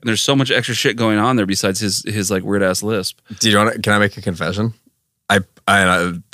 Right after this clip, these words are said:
Speaker 2: I bought Me, Myself, and Irene the other day.
Speaker 1: That
Speaker 2: I
Speaker 1: was
Speaker 2: was
Speaker 1: not terrible. That one's not terrible.
Speaker 2: I was still so, I was just desperate for something to fucking
Speaker 1: But I,
Speaker 2: watch.
Speaker 1: I like Cable Guy, but his other stuff, like, uh, yeah, the Ace Venturas and what was, uh,
Speaker 2: Mask.
Speaker 1: Mask,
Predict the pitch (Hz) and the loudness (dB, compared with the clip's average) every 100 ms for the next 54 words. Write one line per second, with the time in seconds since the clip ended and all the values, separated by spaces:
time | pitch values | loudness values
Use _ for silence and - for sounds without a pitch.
0 | - 90 87 85 87 90 92 87 92 90 | -2 0 2 2 0 -2 0 -2 -2 -4
1 | 98 90 92 92 87 87 - 101 110 - | -4 -4 -4 -6 -8 -8 -6 -6 -6 -10
2 | _ _ - 233 185 170 147 120 107 110 | _ _ 0 2 4 4 2 2 2 4
3 | 107 131 156 127 101 101 95 95 156 147 | 2 2 2 2 0 0 0 2 4 2
4 | - 135 - 113 117 113 107 92 87 87 | 2 2 4 2 2 2 0 0 0 0
5 | 104 87 107 104 - - 143 117 113 147 | -2 -2 -2 -2 0 2 4 2 2 2
6 | 170 147 143 165 151 - 127 120 120 113 | 2 2 2 2 0 2 0 2 0 2
7 | 117 131 147 127 127 - 117 107 104 101 | 2 2 2 2 2 2 0 0 0 0
8 | - 98 90 85 - 113 107 98 101 113 | 0 0 2 0 0 0 0 0 0 0
9 | 117 101 110 107 104 101 98 98 98 - | -2 0 2 2 2 0 -2 -4 -8 -16
10 | - _ _ - 147 170 180 165 160 151 | -20 _ _ -8 -4 -2 0 0 2 0
11 | 147 147 - _ _ 95 82 90 - - | -2 -4 -10 _ _ -2 0 2 0 -4
12 | - _ - 120 135 143 143 139 - - | -16 _ -4 0 2 2 2 0 -2 -6